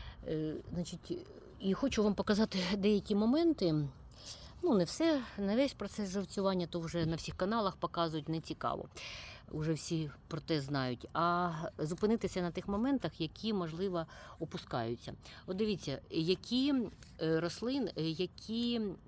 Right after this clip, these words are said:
як определити момент, е, коли можна брати живець. От коли у вас получається гілочка, ось, от бачите, от вона має такі от смужечки коричневі.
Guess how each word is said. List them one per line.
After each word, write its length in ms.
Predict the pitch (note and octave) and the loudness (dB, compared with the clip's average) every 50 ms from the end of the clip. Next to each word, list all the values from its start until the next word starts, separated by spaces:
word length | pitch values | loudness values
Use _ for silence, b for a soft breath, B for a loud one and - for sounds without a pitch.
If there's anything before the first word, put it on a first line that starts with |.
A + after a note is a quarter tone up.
| - | -6
як 200 | - F3+ A3 A3 | -4 -4 -2 -2
определити 500 | A3 E3 G3+ F#3 E3+ F#3 G3 A3+ - - | -2 -2 -2 -2 -2 0 -2 0 0 -2
момент, 460 | F3 F3 F3 F#3+ A3+ A#3 A#3 A3+ B B B B B B B B B - | -2 0 0 0 0 0 0 0 B B B B B B B B B -2
е, 160 | E3 D#3+ D3+ | 0 0 0
коли 360 | D3 - F3 E3 F#3 G#3 A3+ | 2 2 2 2 2 2 2
можна 340 | G#3+ F3+ F3+ F#3+ D#3+ F3+ F3 | 2 2 0 -2 -2 -2 -4
брати 400 | D#3 D#3 E3+ E3+ - - E3 D#3 | -2 -2 -4 -4 -4 -4 -4 -4
живець. 460 | D3 D3+ F3 D#3 D3 B2 G2+ - - - B B B B B B B B B | -2 -2 -2 -2 -2 -4 -4 -8 -12 -14 B B B B B B B B B
От 160 | - E3 - | -8 -8 -4
коли 320 | - - F#3+ G#3 A#3 A#3 A3 F#3+ E3 F#3+ - | -2 0 2 2 2 2 0 -2 -4 -6 -6
у 60 | - E3+ | -2 -2
вас 180 | F#3 F#3+ F#3 | 0 -2 0
получається 580 | - F3+ F3 F3+ - - F#3+ F3+ E3+ D#3 - E3 | -2 -2 -2 -2 -2 0 0 0 0 0 0 0
гілочка, 640 | D3+ D#3 A#3 C4+ A#3 E3 - - - C3+ C3 C3+ C3+ - - - - - | 0 0 0 -2 -2 -2 -4 -4 -2 -2 -2 -2 -4 -8 -14 -18 -8 -4
ось, 300 | D3 C#3+ - - - - - | -4 -4 -4 -6 -10 -10 -12
от 200 | C#3+ - - - | -12 -12 -12 -6
бачите, 380 | - D#3 F#3+ - - - - - C#3 C#3+ - B B B B B B | -4 -2 -2 -2 -4 -8 -8 -10 -10 -10 -12 B B B B B B
от 160 | D#3+ D#3 - | -8 -6 -2
вона 240 | E3+ E3+ F#3 G#3+ A#3 | 0 0 2 2 2
має 320 | A3+ F#3 F3 F3+ F3+ F3 E3+ | 2 2 2 2 2 0 -2
такі 280 | - D#3 - - F#3 | -2 -6 -2 0 0
от 120 | F3 E3 - | 0 0 -2
смужечки 640 | - - F3 F3 D#3+ C#3+ C3+ - - - - - - C3+ - - B B B B B B | 0 2 2 2 2 0 -2 -6 -6 -8 -6 -8 -10 -10 -10 -14 B B B B B B
коричневі. 640 | - - D#3+ E3 D3+ - - - C3+ A#2+ A#2 A2+ | -2 2 2 2 4 2 0 0 -2 -4 -4 -6